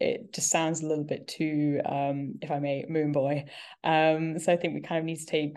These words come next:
one step at a time, really, and also just, like, kind of,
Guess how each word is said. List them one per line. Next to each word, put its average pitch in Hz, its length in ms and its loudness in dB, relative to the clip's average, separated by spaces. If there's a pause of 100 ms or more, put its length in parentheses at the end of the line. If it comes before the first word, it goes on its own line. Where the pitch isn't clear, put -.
one 160 360 2
step 151 260 -8
at 147 80 0
a 143 80 -2
time, 143 320 -4
really, 143 220 -2
and 147 140 -2
also 147 380 -2 (100)
just, - 240 -8
like, - 160 -10
kind 143 160 -6
of, 135 160 -12